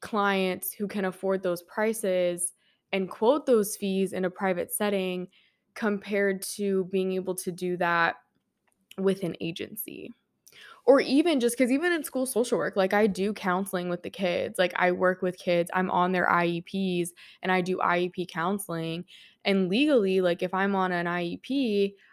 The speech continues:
I have to meet with that kid weekly. But I don't get compensated extra for that. And I don't believe my salary is where it should be for all that I do. So it leads to burnout for therapists,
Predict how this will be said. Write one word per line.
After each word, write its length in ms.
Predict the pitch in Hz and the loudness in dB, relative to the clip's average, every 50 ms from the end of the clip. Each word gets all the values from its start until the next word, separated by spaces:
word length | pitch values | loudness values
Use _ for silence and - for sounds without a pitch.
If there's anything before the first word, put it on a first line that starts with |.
| _ _ | _ _
I 160 | - 196 190 190 | 0 2 2 2
have 280 | 185 - 185 185 - - | 2 -2 -6 -6 -6 -6
to 80 | - | -4
meet 200 | 185 185 185 - | -4 -4 -4 -4
with 120 | - 185 - | -4 -4 -4
that 220 | 175 170 - - | -4 -4 -4 -4
kid 260 | - 202 175 170 180 | -4 -4 -4 -4 -4
weekly. 600 | 185 170 196 196 - - - - - - - - _ _ _ _ _ _ _ _ - | -6 -8 -8 -10 -12 -16 -16 -16 -16 -18 -20 -20 _ _ _ _ _ _ _ _ -2
But 220 | 202 208 214 - - | 2 4 4 4 4
I 160 | - 185 196 | 4 4 4
don't 280 | 208 220 214 214 208 196 | 4 4 2 0 -2 -4
get 420 | - - 190 190 190 185 - - - _ _ _ _ _ _ _ _ _ _ - | 0 2 2 2 2 0 -2 -6 -8 _ _ _ _ _ _ _ _ _ _ -16
compensated 1160 | - - 202 190 190 214 208 220 208 202 196 - - 175 170 170 175 170 170 165 165 - - - - - _ _ _ _ _ _ _ _ _ _ _ _ - | -8 -2 0 0 0 0 0 -2 -4 -4 -4 -2 -2 -2 0 0 0 2 2 2 0 0 -4 -8 -10 -14 _ _ _ _ _ _ _ _ _ _ _ _ 4
extra 520 | 175 190 190 - - - - - 185 175 | 6 6 6 4 -2 -6 -4 -2 -2 -2
for 400 | 170 - - - 170 165 160 - | -2 -4 -6 -4 -2 -2 -2 -2
that. 340 | - - - - - - - - _ _ _ _ _ _ _ _ - | -4 -4 -6 -6 -6 -10 -16 -20 _ _ _ _ _ _ _ _ 0
And 120 | 185 190 | 2 4
I 120 | 190 190 | 4 4
don't 460 | 190 180 180 - 196 180 185 185 - - - 190 | 2 0 0 0 0 2 0 -2 -4 -8 -6 -4
believe 360 | 196 185 175 180 175 175 190 | -4 -2 -2 -4 -6 -6 -6
my 160 | 180 165 170 | -4 -4 -6
salary 540 | 180 - - 170 170 170 175 170 170 170 165 | -6 -6 -4 -4 -2 -2 -2 -4 -4 -4 -4
is 160 | 165 - 180 | -6 -4 -2
where 180 | 175 165 165 170 | -2 -2 -2 -2
it 100 | - - | -4 -6
should 360 | - - 285 339 359 302 226 | -4 -2 -2 -2 -2 -2 -2
be 180 | 180 180 185 | -4 -2 -4
for 240 | 190 - - - - | -4 -2 -2 -2 0
all 220 | - - 175 170 - | 0 0 0 0 -2
that 140 | - - | -2 -4
I 200 | - - - 196 - | -4 -4 -6 -8 -10
do. 200 | - - - - - - - _ _ - - - - - _ | -8 -8 -8 -8 -10 -12 -16 _ _ -20 -20 -20 -20 -20 _
So 720 | - - - - 214 208 208 196 190 190 180 175 170 - - _ | -10 -2 2 4 4 6 6 6 4 4 2 0 -2 -6 -4 _
it 180 | - 208 196 160 | 4 4 4 4
leads 260 | 196 208 202 185 - - | 0 -2 -4 -4 -6 -6
to 160 | - 208 180 | -4 -4 -2
burnout 440 | 180 185 180 185 185 180 175 - - | -2 -2 -2 0 0 -2 -2 -2 -4
for 160 | - 170 170 | -4 -4 -4
therapists, 960 | 170 - 170 175 208 254 269 - 302 302 302 311 320 311 - - - - - | -2 -2 0 2 2 0 0 2 2 4 4 4 2 0 -4 -8 -10 -12 -16